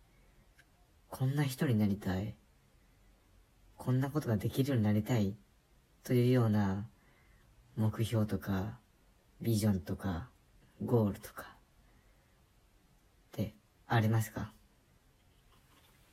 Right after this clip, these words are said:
残念ながら、僕にはそれがありません。もともと考え込みやすいタイプではあるんですが、このやりたいこととかしたいことっていうのを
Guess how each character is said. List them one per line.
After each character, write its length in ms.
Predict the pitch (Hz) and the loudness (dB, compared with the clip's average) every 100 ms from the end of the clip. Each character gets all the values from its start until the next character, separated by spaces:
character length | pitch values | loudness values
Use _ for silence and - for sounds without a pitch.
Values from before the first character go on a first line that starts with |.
| _ - - - - - - - - - - - - - - | _ -20 -20 -20 -20 -20 -20 -20 -20 -20 -20 -20 -20 -20 0
残 220 | 123 120 | 4 8
念 80 | 123 | 8
な 100 | 123 | 8
が 80 | |
ら、 220 | 120 110 - - - - - - _ - | 6 4 0 -16 -20 -20 -20 -20 _ -6
僕 200 | 113 131 | -2 4
に 60 | |
は 80 | 113 | 4
そ 100 | 104 | 4
れ 80 | 113 | 4
が 80 | 110 | 6
あ 40 | |
り 60 | 110 | 4
ま 100 | 110 | 4
せ 120 | 110 | 2
ん。 180 | 101 101 - - _ _ _ _ _ - - - - - _ _ _ _ _ _ _ - - - - - _ - - _ - | 0 0 -8 -20 _ _ _ _ _ -20 -20 -20 -20 -20 _ _ _ _ _ _ _ -20 -20 -20 -20 -20 _ -20 -20 _ -2
も 160 | 120 | 2
と 80 | 127 | 4
も 100 | 131 | 4
と 260 | 127 131 - - - - - - | 6 4 2 -18 -20 -20 -12 0
考 120 | 143 147 139 | 4 6 6
え 80 | 143 | 4
込 180 | 131 135 | 2 2
み 100 | 135 | 4
や 120 | 135 | 2
す 120 | 127 | 2
い 60 | 127 | -2
タ 180 | - 123 | 4 4
イ 80 | |
プ 120 | 113 117 | 4 4
で 100 | 110 | 6
は 80 | |
あ 60 | 107 | 6
る 80 | 117 | 4
ん 40 | |
で 60 | 107 | 2
す 140 | 104 | 2
が、 340 | 107 107 104 - _ _ _ - - _ - _ _ _ _ - - - - | 2 2 0 -8 _ _ _ -20 -20 _ -20 _ _ _ _ -20 -20 -20 -12
こ 140 | - | -4
の 100 | 113 | 0
や 160 | 110 110 | 2 4
り 100 | 131 | 2
た 160 | 143 | 2
い 80 | 135 | 0
こ 120 | 127 | 0
と 100 | 127 | -6
と 100 | 123 | -6
か 140 | 117 101 | -4 -6
し 80 | - | -4
た 160 | - | 0
い 60 | 120 | 0
こ 80 | 123 | 0
と 100 | 120 | -6
っ 40 | |
て 200 | - - | -8 -4
い 100 | 104 | -2
う 60 | 101 | 0
の 360 | 101 101 107 | 0 0 -2
を 60 | 101 | -4